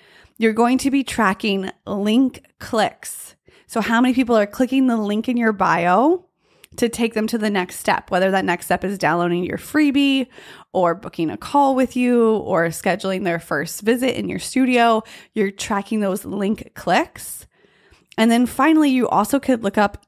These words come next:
email signups. How many people are sending an email from Instagram to connect with you, to learn more about you? It could also be D Ms, right? Sometimes people will buy the D Ms.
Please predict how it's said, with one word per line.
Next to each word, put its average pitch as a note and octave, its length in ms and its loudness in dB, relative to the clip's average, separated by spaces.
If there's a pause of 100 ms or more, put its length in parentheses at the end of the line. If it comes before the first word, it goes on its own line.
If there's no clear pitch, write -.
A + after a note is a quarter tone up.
email E4+ 280 2
signups. C#3+ 500 -4
How A3 180 0
many A#3+ 140 2
people A#3+ 240 0
are G#3 160 2
sending G#3 420 -2
an G#3 160 -4
email B3+ 400 2
from G#3 280 -2
Instagram G#3+ 760 -2 (1200)
to A#3 180 0
connect G#3+ 360 0
with G3+ 140 0
you, G3 220 0
to G#3 140 0
learn F#3+ 220 2
more G3 140 2
about F#3+ 260 2
you? F#3 200 0
It - 100 -8
could A3+ 120 -4
also C4+ 200 2
be A#3+ 180 -2
D F#3 280 -4
Ms, - 340 -4
right? G3+ 140 0
Sometimes B3 420 0
people A#3 200 -2
will G3 120 2
buy F3+ 360 0
the F3 120 -4
D F#3+ 220 -2
Ms. D#4+ 420 2